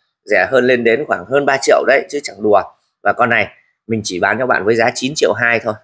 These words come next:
thay vì máy mới nó đang là mười hai triệu mấy các bạn nhé. Tiết kiệm hơn được khoảng ba triệu. Ba triệu bạc là bằng số tiền các bạn có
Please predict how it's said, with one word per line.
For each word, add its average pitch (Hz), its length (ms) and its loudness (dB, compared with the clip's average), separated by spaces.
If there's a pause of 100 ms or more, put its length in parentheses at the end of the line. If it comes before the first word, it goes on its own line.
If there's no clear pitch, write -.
(440)
thay 117 100 -2
vì 101 340 -4 (380)
máy 107 140 -2
mới 117 220 4
nó 147 100 2
đang 120 160 0
là 107 60 -4
mười 104 160 -4
hai 113 200 -2
triệu 107 180 -4
mấy 104 300 -2
các - 80 -6
bạn 139 180 -2
nhé. 147 120 0 (1000)
Tiết 151 180 0
kiệm - 200 2
hơn 120 160 2
được 104 140 0
khoảng 85 160 -8
ba 120 200 0
triệu. - 220 2 (200)
Ba 160 160 0
triệu 131 160 0
bạc 131 240 0
là 110 60 2
bằng 117 340 -2
số 139 280 -6
tiền 120 180 2
các 120 60 -12
bạn 147 180 0
có 143 60 -8